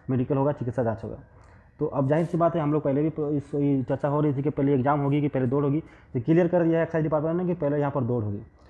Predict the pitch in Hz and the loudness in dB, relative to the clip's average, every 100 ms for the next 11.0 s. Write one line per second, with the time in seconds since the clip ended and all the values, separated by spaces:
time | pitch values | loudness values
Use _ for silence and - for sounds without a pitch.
0 | - 131 139 147 156 160 180 185 135 131 | -6 -2 2 2 2 2 2 2 0 0
1 | 127 180 170 147 190 220 214 202 170 117 | 2 2 2 0 2 2 4 4 2 -2
2 | - - 165 165 170 165 151 147 147 127 | -8 -4 -2 0 0 0 0 -2 -2 -2
3 | 113 113 104 101 - - - _ _ - | -2 -4 -4 -8 -14 -20 -20 _ _ -20
4 | - - - - 117 151 135 147 - 156 | -20 -20 -20 -4 2 2 4 0 0 0
5 | 160 160 151 156 151 175 143 139 147 147 | 0 0 0 0 2 2 2 0 0 -2
6 | 139 139 - - - - 135 131 143 147 | -2 -4 -6 -20 -20 -10 -2 0 0 0
7 | 143 147 147 160 135 131 135 135 131 135 | 0 0 0 0 0 0 0 0 0 0
8 | 131 139 139 151 151 165 175 - - 131 | 0 0 -2 -2 -2 -4 -6 -14 -8 -2
9 | 117 156 165 160 165 147 - 160 156 - | 2 2 2 0 0 -2 0 0 0 -4
10 | - - 135 135 143 131 117 147 147 151 | -14 -4 -2 0 0 0 0 0 0 0